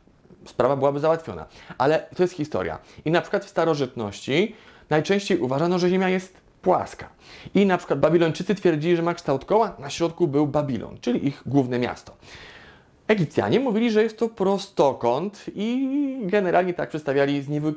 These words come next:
niewielkimi uwypukleniami ten prostokąt jako Ziemia. W centrum oczywiście był Egipt. Grecja z kolei mówiła, że to jest kształt koła, ale figury takiej płaskiej,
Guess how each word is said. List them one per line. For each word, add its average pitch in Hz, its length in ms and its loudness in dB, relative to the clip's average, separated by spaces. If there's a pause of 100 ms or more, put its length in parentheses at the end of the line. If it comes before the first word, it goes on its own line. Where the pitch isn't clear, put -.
niewielkimi 180 600 2
uwypukleniami 147 800 0
ten 139 180 -4
prostokąt 127 480 -2
jako 131 400 0
Ziemia. 117 280 -4
W - 80 -14
centrum 208 360 0
oczywiście 117 400 -4
był 320 200 -2 (240)
Egipt. 302 440 -4 (560)
Grecja 135 460 2
z 202 60 -6
kolei 160 280 2
mówiła, 143 320 0
że 123 60 -8
to 127 80 -2
jest 120 120 -4
kształt 101 320 -4
koła, 107 360 2
ale 196 200 0
figury 151 340 2
takiej 117 240 -2
płaskiej, 151 540 -2